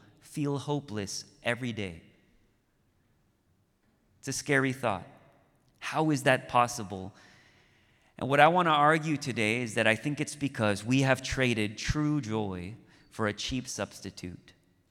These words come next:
for worldly happiness and pleasure. See, a lot of times when people describe joy, and I'm sure when I asked you to think about a moment in your life when you experience joy,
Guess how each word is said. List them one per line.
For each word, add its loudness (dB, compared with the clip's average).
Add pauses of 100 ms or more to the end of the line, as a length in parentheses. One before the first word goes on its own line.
(600)
for -6
worldly 0
happiness -4 (320)
and -12
pleasure. -4 (1300)
See, -6
a -2
lot 10
of -2
times 2 (480)
when -4
people -4
describe 4
joy, -4
and -4
I'm 2
sure 0
when 2
I 6
asked 4
you -4
to -2
think -6
about 6
a -2
moment -2
in -8
your -4
life -2
when -4
you 0
experience -4
joy, -2